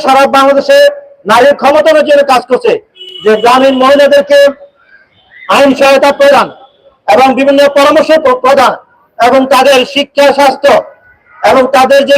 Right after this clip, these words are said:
কৃষি ব্যবস্থাপনায় সার্বিক বিষয়ে যে সহযোগিতা তৈরি করেছে, এই সহযোগিতা যদি হঠাৎ করে বন্ধ করে দেওয়া হয়, তাহলে সারা বাংলাদেশ ক্ষতিগ্রস্ত হবে।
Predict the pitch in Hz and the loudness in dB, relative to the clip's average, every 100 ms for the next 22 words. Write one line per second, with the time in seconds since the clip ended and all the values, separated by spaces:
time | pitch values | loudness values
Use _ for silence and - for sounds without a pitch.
0 | 277 311 277 320 277 262 269 262 254 196 | -2 -4 -2 0 0 0 0 0 0 -2
1 | - - _ _ - 233 269 269 285 202 | -4 -16 _ _ -4 -2 0 -2 -2 -4
2 | 254 302 302 294 277 254 247 240 247 247 | -4 -4 -4 -4 -2 0 -2 -2 -2 0
3 | 247 240 233 214 156 - _ _ _ 214 | 0 -2 -2 -4 -4 -10 _ _ _ -2
4 | 247 - 262 254 262 240 262 240 262 208 | 0 0 0 0 -2 -4 -4 -2 -2 0
5 | 185 - 247 220 233 233 240 233 226 202 | -2 -2 -2 0 0 0 -2 0 0 0
6 | 151 - _ _ 220 226 226 233 220 - | -2 -10 _ _ -4 -2 0 0 0 0
7 | 214 226 214 - 208 190 190 165 160 147 | -4 -2 -6 -4 -6 -4 -4 -2 -4 -6